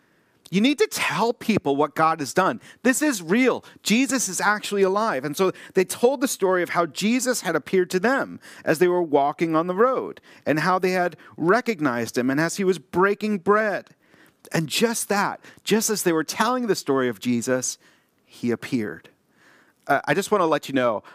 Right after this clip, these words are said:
out of all the spiritual gifts that Jesus has, uh, I want the one that I just get to appear in rooms. I just think that that'll be awesome. I wanna be able to walk through rooms. This is like, this is real. I, I want that one. So Jesus, as soon as possible, want that spiritual gift.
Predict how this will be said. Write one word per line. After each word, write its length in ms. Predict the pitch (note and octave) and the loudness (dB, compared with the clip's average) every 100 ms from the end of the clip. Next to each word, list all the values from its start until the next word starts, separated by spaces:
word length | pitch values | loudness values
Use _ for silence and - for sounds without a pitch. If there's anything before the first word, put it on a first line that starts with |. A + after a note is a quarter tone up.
| - | -4
out 100 | C3+ | 0
of 100 | C3+ - _ | 0 -2 _
all 420 | - E3 F3 F3+ | 0 2 2 0
the 80 | E3+ | -2
spiritual 380 | - D#3+ D3+ C#3 | -2 -2 -2 0
gifts 180 | C3 - | 0 0
that 100 | A#2+ | -2
Jesus 380 | C3 C3 C3+ | -2 -2 -2
has, 360 | C#3+ B2 B2+ B2 - - _ _ C3+ | 0 0 -2 -6 -14 -20 _ _ 0
uh, 120 | A#2+ - | 0 2
I 120 | D3 | 2
want 220 | E3 D3+ | 2 -2
the 80 | C3+ | -2
one 320 | C3 B2 A#2+ B2 | 0 0 0 0
that 160 | B2+ - | -2 0
I 140 | G2+ | -2
just 160 | B2 - | -2 -2
get 100 | B2 | 0
to 80 | A2+ | 0
appear 380 | - A2+ G2+ | 0 0 0
in 100 | G2 | -2
rooms. 260 | F#2 F2+ F2+ | -6 -6 -2
I 80 | - | 0
just 200 | C#3 D#3 | 0 0
think 180 | E3 C#3+ | 0 0
that 140 | C3 | 0
that'll 160 | A#2+ B2+ | 0 0
be 120 | B2 | 0
awesome. 340 | A2+ G2 A2 G2 - - | 0 0 -4 -12 -10 2
I 40 | |
wanna 140 | D#3 | 4
be 80 | D#3 | 4
able 140 | C#3 B2+ | 0 0
to 60 | |
walk 300 | A2+ D#3+ - | 2 2 2
through 220 | F3+ E3+ | 0 0
rooms. 540 | D#3+ E3 D#3+ D#3+ D#3+ - - - | 2 2 2 0 -4 -8 -12 0
This 160 | F3+ | 2
is 120 | G3+ | 4
like, 300 | E3+ D#3+ - - - | 4 4 0 -16 -2
this 160 | E3 D#3+ | 0 0
is 140 | C#3 | 0
real. 280 | C3+ F#2+ E2+ - | 0 0 -6 0
I, 80 | C#3 | 0
I 180 | C#3+ C#3 | 2 2
want 240 | D3 C#3+ | 2 0
that 180 | A#2 G#2 | -2 -4
one. 200 | F2+ F#2 | -10 -2
So 120 | C3+ | -2
Jesus, 600 | B2 D#3+ D3+ C#3+ C3 - - _ _ | 2 0 2 0 -2 -10 -16 _ _
as 140 | - A#2+ | -4 0
soon 180 | E3 E3 | 2 0
as 120 | D#3+ | 0
possible, 640 | D3+ C3 - B2+ A#2 A2 | -2 -2 0 0 0 -2
want 220 | A#2+ B2 A#2+ | 0 0 0
that 140 | A2 | -4
spiritual 340 | - G#2+ G#2+ | -2 -4 -4
gift. 460 | F#2+ G2+ F#2+ - - | -2 -2 -2 -6 -18